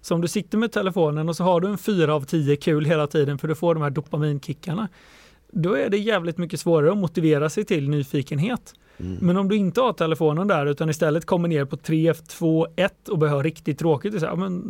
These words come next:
Speaker 1: då kommer du börja söka dig efter aktiviteter.
Speaker 2: Mm.
Speaker 1: Du kommer testa teaterklasser eller du kommer testa,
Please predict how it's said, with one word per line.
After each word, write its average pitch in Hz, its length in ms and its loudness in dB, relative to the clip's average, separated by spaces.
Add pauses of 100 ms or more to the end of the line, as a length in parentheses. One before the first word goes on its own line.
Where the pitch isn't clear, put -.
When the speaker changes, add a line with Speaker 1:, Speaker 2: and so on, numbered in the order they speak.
(180)
Speaker 1:
då 165 120 -4
kommer 226 280 0
du 185 120 2
börja 156 400 2
söka 165 640 -2
dig 196 160 0
efter - 360 -6
aktiviteter. 147 840 -4 (300)
Speaker 2:
Mm. 90 220 -4
Speaker 1:
Du 170 100 -2
kommer 180 500 0 (640)
testa 202 720 -2 (220)
teaterklasser 147 1000 -2
eller 151 420 0
du 147 160 -6
kommer 170 400 -2
testa, 196 720 -2